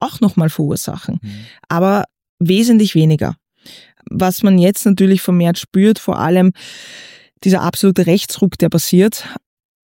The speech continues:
Speaker 1: dass natürlich die ganzen, die halt sich immer versteckt haben, ja, ganz
Speaker 2: Mhm.
Speaker 1: weit unten sich nicht geäußert haben, aber immer dieser Meinung
Speaker 2: Ja.
Speaker 1: oder dieses,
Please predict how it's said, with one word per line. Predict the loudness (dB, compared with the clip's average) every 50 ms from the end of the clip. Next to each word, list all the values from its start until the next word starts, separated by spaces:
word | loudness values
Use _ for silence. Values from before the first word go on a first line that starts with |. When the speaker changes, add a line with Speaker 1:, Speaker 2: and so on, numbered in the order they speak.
| _ -6 -2
Speaker 1:
dass | 0 0 2
natürlich | 2 2 2 2 2 2 2
die | 0 0
ganzen, | -2 0 0 0 -2 -2 0 0 0 2
die | 4 4 4 4
halt | 2 2
sich | 0 0 0 0
immer | 2 2 2 2 0
versteckt | 0 -2 -4 -2 -2 -2 -2 -2 -2 -2
haben, | -2 0 2 4 4 4 2 0 _ _ _ _ -4
ja, | -2 0 2 2 0 0
ganz | 0 0 2 2 2 2
Speaker 2:
Mhm. | 0
Speaker 1:
weit | 0 0
unten | 2 2 4 4 4 2 0 0
sich | 2 2 2
nicht | 2 0 0 0
geäußert | 0 0 0 0 0 -2 -2 0
haben, | 0 0 0
aber | 0 0 0
immer | 0 0 0
dieser | 0 0 0 0
Meinung | 0 0 0 0 2 2 2
Speaker 2:
Ja. | 2 0 -2
Speaker 1:
oder | -4 -6 _ -4
dieses, | -2 0 0 0 -2 -4 -10 -14